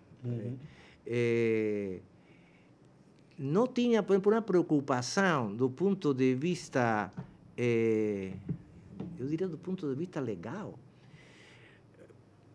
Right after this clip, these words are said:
Speaker 2: uma discussão se uma, uma região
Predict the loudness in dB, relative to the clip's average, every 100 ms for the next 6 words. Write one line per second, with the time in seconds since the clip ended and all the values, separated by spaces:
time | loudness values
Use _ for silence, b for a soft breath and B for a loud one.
0 | -20 -20 -20 -14 -2 4 6 6 6 2
1 | 6 6 6 4 -2 2 6 8 6 4
2 | 4 6 6 6 2 -2 2 4 4 4
3 | 2 2 4 6 6 4 0